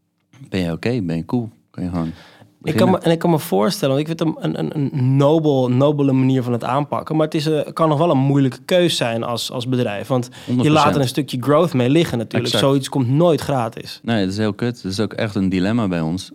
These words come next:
Speaker 1: Ehm, maar we hopen long term dat het de juiste keuze is. Want het is wel de,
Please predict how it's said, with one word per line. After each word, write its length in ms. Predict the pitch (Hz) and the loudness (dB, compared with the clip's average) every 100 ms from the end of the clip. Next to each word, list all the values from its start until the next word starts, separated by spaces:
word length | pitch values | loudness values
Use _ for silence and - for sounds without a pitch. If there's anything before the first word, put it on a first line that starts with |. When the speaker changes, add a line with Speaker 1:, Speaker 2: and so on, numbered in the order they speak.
| _ | _
Speaker 1:
Ehm, 420 | - 95 90 85 82 - _ _ _ _ _ _ _ _ _ _ _ | -6 -4 -2 -4 -6 -10 _ _ _ _ _ _ _ _ _ _ _
maar 140 | - 95 | -6 -4
we 60 | |
hopen 680 | 92 90 98 95 90 82 - - - _ _ _ | -2 0 -2 -2 -2 -2 -6 -12 -20 _ _ _
long 380 | 98 101 104 98 | -2 0 0 -2
term 300 | 92 87 85 | -2 -2 -2
dat 200 | 87 - | -4 -8
het 160 | - | -8
de 80 | 90 | -4
juiste 340 | 87 87 - | -2 -2 -6
keuze 380 | 85 92 110 104 | -6 -4 -2 -4
is. 100 | 80 | -6
Want 200 | 82 82 | -6 -6
het 180 | 85 82 | -8 -6
is 180 | 90 - | -4 -4
wel 400 | 85 92 85 78 | -4 -2 -2 -6
de, 380 | 80 85 82 80 | -6 -4 -4 -6